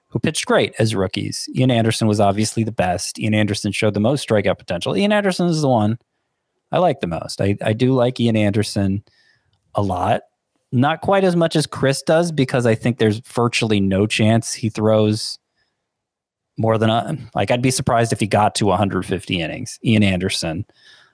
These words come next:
Um, but, like, he dominated a lot of really strong lineups as a, as a rookie. And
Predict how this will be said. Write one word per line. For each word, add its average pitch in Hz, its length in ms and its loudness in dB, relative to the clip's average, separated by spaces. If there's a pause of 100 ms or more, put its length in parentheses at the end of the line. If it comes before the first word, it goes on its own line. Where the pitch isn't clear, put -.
(220)
Um, 90 460 -2 (640)
but, 120 600 0 (440)
like, 120 220 0 (200)
he 143 220 2
dominated 151 720 2
a 120 140 2
lot 110 420 -2
of 131 160 -2
really 117 480 2
strong 113 640 0
lineups 113 560 0
as 117 300 0
a, 110 260 2
as 110 220 2
a 104 80 2
rookie. 101 480 0
And 98 340 -4